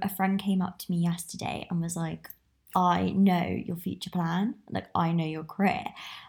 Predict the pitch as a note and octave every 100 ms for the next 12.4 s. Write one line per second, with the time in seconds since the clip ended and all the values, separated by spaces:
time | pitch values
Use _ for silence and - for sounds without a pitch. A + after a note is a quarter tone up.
0 | _ G3+ F#3 E3 - - _ _ - F3
1 | F#3 F#3 F#3 - F#3+ F3+ - - F#3 F#3
2 | G#3 G3+ G#3 C4 F4 - G#3+ G3+ F3+ -
3 | - D#3+ D#3+ D#3 D#3 - - E3+ E3 -
4 | D3+ D3+ - - - - - G#3+ E3+ F2
5 | E2 - - _ _ _ G#3 G#3 G3+ G3
6 | - F#3+ G3 F3+ F3+ F3+ A#3 - G3 G3+
7 | - - - - A#3 A#3 B3 - - G4
8 | - F#4 F4+ F4+ - - F#4 - D#4 D#4+
9 | D#4+ C#4+ - - B3 G#3 G3+ G3 - -
10 | A#3 A#3+ A#3+ G#3 F#3+ G3+ - - - -
11 | - - - - - - - - B3+ C4
12 | C4 B3 C4+